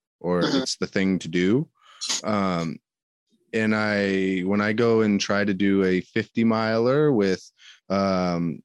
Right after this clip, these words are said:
Speaker 1: not very much training, or I try to s-, make all my training on just the weekend, there's, like, physical, like, consequences, you know, or there might not be. If it works for you, it works for you.
Speaker 2: Yeah.
Speaker 1: But when, when there is, like, it's a real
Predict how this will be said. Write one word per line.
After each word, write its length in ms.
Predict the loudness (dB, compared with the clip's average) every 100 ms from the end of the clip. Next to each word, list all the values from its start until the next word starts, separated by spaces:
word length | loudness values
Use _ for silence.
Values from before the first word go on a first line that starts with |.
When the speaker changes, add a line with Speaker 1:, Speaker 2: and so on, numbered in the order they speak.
| -2
Speaker 1:
not 300 | 0 0 0
very 160 | 0
much 280 | 2 0 -4
training, 400 | -2 0 0 0
or 180 | 0 0
I 40 |
try 200 | -2 -2
to 100 | -2
s-, 420 | -2 -4 -4 -6 -10 -20 -8
make 280 | -4 -2 0
all 80 | 0
my 140 | 0
training 400 | 0 0 2 2
on 340 | 2 0 -4 -6 _
just 240 | -6 -4 0
the 80 | 0
weekend, 480 | 0 0 0 0 -4 _ _ _ _ -4
there's, 180 | -2 0
like, 220 | 0 -2 -10 -20 -20 -20 _ _
physical, 800 | -4 0 0 0 2 2 0 -2
like, 180 | -4 -4 _ _ _ _ _
consequences, 880 | -4 -2 -2 -6 -6 -8 -10 -12 -16 _ _ -4
you 100 | -2
know, 140 | 0
or 160 | 0 2
there 100 | 2
might 200 | 0 -2
not 200 | -4 -6
be. 180 | -10 -10 -18 -20 _ _
If 120 | -4 -2
it 40 |
works 240 | 0 0
for 120 | 0 0
you, 80 |
it 40 | 2
works 200 | 0 -2
for 80 | -2
you. 140 | -2 -2
Speaker 2:
Yeah. 120 | -4 0
Speaker 1:
But 220 | 0 2
when, 180 | 2 4 4
when 140 | 4 2
there 160 | 2
is, 360 | 2 2 2 2
like, 240 | 0 0
it's 140 | 0 0
a 80 |
real 260 | 2 2 2